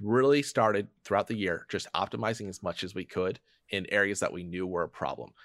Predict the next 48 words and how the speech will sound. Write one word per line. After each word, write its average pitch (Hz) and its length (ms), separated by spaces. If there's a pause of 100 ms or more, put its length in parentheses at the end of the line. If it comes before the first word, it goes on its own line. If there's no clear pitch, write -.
(100)
Um, 78 340
we, 95 220
we 95 140
cached - 440
a 98 40
lot 92 240
of 98 100
information 98 440
that 73 100
we 85 80
knew 87 180
that 85 160
we - 80
could - 140
cache - 500 (260)
and 87 320
just, 87 280 (160)
eh, - 60 (120)
stop - 400
worrying 87 220
about 80 200
looking 98 280
up. 139 180 (300)
So 85 260
that 80 160
reduced 87 300
a 87 40
lot 85 180
of 73 60
load. 113 280 (360)
Um, 87 340 (460)
and 117 300
this 143 160
is 131 160
not 139 160
necessarily 131 300
a 98 40
problem 123 240
that 82 80
you 95 60
can - 100
just - 160
throw 113 160
C 107 280
P 92 160
U 92 80
power 131 320
at. 156 320